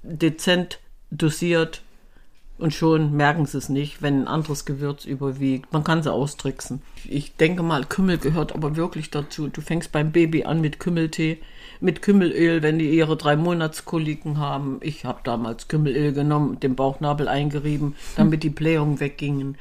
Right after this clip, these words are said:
Das ist Geschichte, die das Leben schreibt. Wir müssen uns nur noch mal daran erinnern. Man kann es aber wirklich jetzt in, in den Alltag integrieren, indem man das öfter mal einsetzt.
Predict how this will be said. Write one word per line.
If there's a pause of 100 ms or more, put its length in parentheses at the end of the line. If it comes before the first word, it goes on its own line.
(420)
Das
ist (280)
Geschichte, (100)
die
das
Leben
schreibt. (500)
Wir
müssen
uns
nur
noch
mal
daran
erinnern. (420)
Man
kann
es
aber
wirklich
jetzt (160)
in,
in
den
Alltag
integrieren,
indem
man
das
öfter
mal (180)
einsetzt.